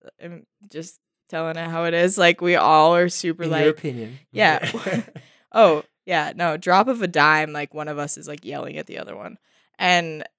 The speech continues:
Speaker 1: so that's been really hard because there's been times where I've, like, gotten into really serious arguments and things that I needed to talk to my dad about and, like, needed to make an effort on, and I've, like, just, like, thrown hands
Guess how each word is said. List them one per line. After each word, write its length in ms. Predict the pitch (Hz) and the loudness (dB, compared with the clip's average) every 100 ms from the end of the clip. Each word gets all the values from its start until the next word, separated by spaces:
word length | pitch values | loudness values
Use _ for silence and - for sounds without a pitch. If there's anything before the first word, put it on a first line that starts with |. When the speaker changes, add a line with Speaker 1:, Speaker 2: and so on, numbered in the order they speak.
| _ _ _ | _ _ _
Speaker 1:
so 160 | - 185 | -6 0
that's 220 | 180 - | 0 0
been 180 | 202 196 | -6 -6
really 220 | 175 160 | -4 -2
hard 300 | 170 160 156 | -2 -2 -2
because 300 | 156 151 160 | -6 -14 -10
there's 320 | 156 151 160 | -8 -8 -8
been 160 | 185 170 | -10 -14
times 360 | 170 165 160 156 | -10 -8 -8 -6
where 120 | 151 | -4
I've, 120 | 156 | -4
like, 200 | 147 143 | -6 -8
gotten 300 | 143 147 156 | -4 -4 -4
into 220 | 160 156 | -8 -8
really 280 | 151 151 151 | -8 -8 -8
serious 400 | 160 160 156 156 | -8 -8 -8 -10
arguments 580 | - 151 160 160 156 - | -8 -8 -8 -10 -14 -16
and 260 | - 160 - | -14 -14 -12
things 240 | - 170 165 | -10 -8 -4
that 100 | 165 | -2
I 100 | 160 | -2
needed 340 | 156 160 165 | -4 -6 -6
to 80 | 165 | -8
talk 240 | 165 151 156 | -8 -8 -10
to 80 | 160 | -12
my 100 | 156 | -4
dad 220 | 143 160 | -2 -2
about 300 | 160 147 - | -2 -4 -6
and, 160 | 110 139 | -14 -18
like, 220 | 151 - | -18 -16
needed 320 | 160 156 156 | -14 -14 -12
to 80 | 160 | -14
make 280 | 156 151 _ _ - | -14 -16 _ _ -14
an 100 | 165 | -8
effort 300 | 156 160 170 | -8 -6 -4
on, 240 | 175 190 | -2 -4
and 240 | - 156 151 | -6 -10 -10
I've, 180 | 151 | -12
like, 280 | 143 139 _ | -12 -14 _
just, 300 | - 156 156 | -14 -12 -12
like, 260 | - 87 - | -14 -18 -18
thrown 320 | - 160 160 | -16 -14 -12
hands 540 | 156 160 160 160 - | -14 -16 -18 -14 -14